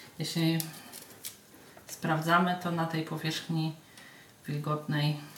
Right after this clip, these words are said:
nie może zostać żadnych fragmentów tej suchej i szorstkiej zwierzchu.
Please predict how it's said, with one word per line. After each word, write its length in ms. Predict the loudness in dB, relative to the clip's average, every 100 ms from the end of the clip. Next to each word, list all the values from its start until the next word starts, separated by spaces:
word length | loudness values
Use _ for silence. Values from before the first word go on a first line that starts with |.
| -20 -14 -2
nie 140 | 2
może 240 | 2 2 -2
zostać 380 | -6 -4 -4 -6 -12 -12 -12 -14 -16 -14 -4
żadnych 320 | -2 0 -2
fragmentów 640 | 0 0 4 2 0 -4
tej 480 | -4 -2 2 2 0 -2 -16 -20 -20 -20 -16 -2 -2 -2 -12 -20 -20 -20 -20 -20 -18
suchej 680 | -8 -4 0 0 0 0 0
i 60 | 0
szorstkiej 680 | 0 0 0 -4 -2 0 -2 -10 -18 -18 -10
zwierzchu. 540 | -6 -2 0 -2 -6